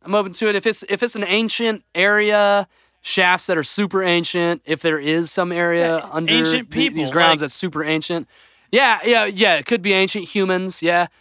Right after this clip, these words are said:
Speaker 1: But I don't know. I'm still stuck in my mind that there was this point where ancient humanoids turned into current humans, and who knows what did that. A lot, you know, a lot of people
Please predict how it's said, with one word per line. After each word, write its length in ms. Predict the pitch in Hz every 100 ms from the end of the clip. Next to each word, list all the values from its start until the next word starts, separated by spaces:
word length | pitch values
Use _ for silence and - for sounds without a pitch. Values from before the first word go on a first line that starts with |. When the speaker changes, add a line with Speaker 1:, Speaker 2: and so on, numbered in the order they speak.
| _ _ _
Speaker 1:
But 140 | - 226
I 100 | 240
don't 100 | 277
know. 160 | 311
I'm 200 | 156 202
still 280 | 233 - 254
stuck 460 | 220 - 240 220 - -
in 220 | - 196
my 140 | 196 185
mind 600 | 175 220 202 180 170 147
that 460 | 127 160 160 156 156 _ _ _ _ _ - _ _ _ _
there 300 | 110 127 165
was 160 | 160
this 160 | 156 156
point 420 | - 196 202 196
where 640 | 151 165 151 151 147 143 -
ancient 360 | 165 175 180 151
humanoids 680 | 185 180 180 180 180 160 -
turned 300 | 180 175 170
into 320 | 175 143 127
current 380 | - 202 196 156
humans, 680 | 208 185 151 147 147 - - _ _ _ _ _
and 300 | 147 147 147
who 80 | 185
knows 260 | 185 175 147
what 160 | 165
did 200 | 151 185
that. 320 | 135 127 135 - _ _ _ _ _
A 20 |
lot, 280 | 101 120 120
you 80 | 139
know, 100 | 135
a 60 | 143
lot 180 | 156
of 60 | 180
people 360 | 196 180 190